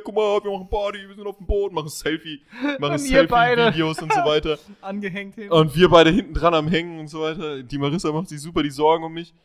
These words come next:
Speaker 1: äh, und, und fragt die ganze Zeit, was los ist. Und ich denk so, "Ey, <laughs> ich will hier doch einfach nur raus, ey."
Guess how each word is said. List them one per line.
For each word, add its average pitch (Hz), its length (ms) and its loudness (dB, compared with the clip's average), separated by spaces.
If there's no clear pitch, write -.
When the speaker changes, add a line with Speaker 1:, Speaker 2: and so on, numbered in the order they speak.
Speaker 1:
äh, 135 320 -2
und, 135 380 -2
und 123 240 -8
fragt 156 260 -4
die 143 60 -4
ganze 143 200 0
Zeit, 127 80 0
was 123 140 -2
los 165 240 0
ist. 156 180 -8
Und 123 80 -14
ich 120 140 -12
denk 117 200 -12
so, - 100 -18
"Ey, 123 160 -16
<laughs> - 220 -18
ich - 160 -14
will 135 80 -12
hier - 100 -14
doch 135 140 -4
einfach 139 260 0
nur 117 200 -10
raus, 139 360 -2
ey." 110 220 -6